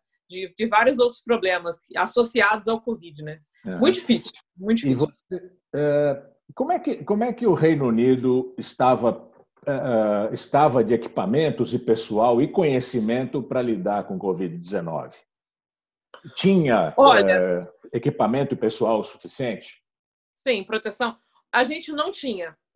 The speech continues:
Speaker 1: É, a gente tinha equipamento de proteção, mas a gente não tinha o suficiente, o que foi, o que foi desapontador, porque a gente viu de camarote o que aconteceu com a Itália, e eu, e eu, e eu não, pô, eu trabalho pro governo, né? Eu pensei, "Não, tudo bem, o governo vai,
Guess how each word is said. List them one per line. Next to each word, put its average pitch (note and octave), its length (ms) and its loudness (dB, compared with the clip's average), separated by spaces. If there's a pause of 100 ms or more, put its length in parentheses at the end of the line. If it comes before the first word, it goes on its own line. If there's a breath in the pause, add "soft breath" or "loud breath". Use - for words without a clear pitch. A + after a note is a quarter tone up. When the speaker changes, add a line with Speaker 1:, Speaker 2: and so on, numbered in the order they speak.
Speaker 1:
É, G3 180 0
a G#3+ 120 -4
gente A#3+ 220 -6
tinha D4 400 -2
equipamento A#3 560 -2
de - 80 -18
proteção, G#3 480 -6
mas A3+ 180 0
a G#3+ 60 -6
gente G#3 140 -10
não A#3 180 -2
tinha A3+ 300 -2
o A3+ 40 -2
suficiente, G3+ 720 -4 (240 soft breath)
o G#3+ 120 -6
que B3+ 120 0
foi, B3+ 640 4 (160)
o A3 100 -8
que B3+ 140 0
foi C4+ 160 4
desapontador, A#3+ 720 0
porque A3 220 -6
a G#3+ 60 2
gente A#3 260 -2
viu A#3+ 160 0
de A#3+ 120 -8
camarote G3+ 480 2
o - 20 -10
que G3+ 60 -6
aconteceu G3 460 -8
com G3 100 -4
a F3 40 0
Itália, B3+ 560 0 (320)
e G3 80 -10
eu, G#3+ 260 -2
e G3+ 140 -6
eu, A3 200 0 (140)
e G3 140 -4
eu B3 180 6
não, A3+ 120 -4 (240)
pô, A#3+ 80 0
eu G3+ 80 -2
trabalho A3+ 420 0
pro B3 100 -10
governo, G3 480 -8
né? F3 200 -6
Eu F3+ 80 -4
pensei, G#3 420 -6
"Não, G3 260 -4
tudo - 200 -14
bem, F3+ 260 -4
o E3+ 80 -10
governo E3 460 -8
vai, F#3 440 2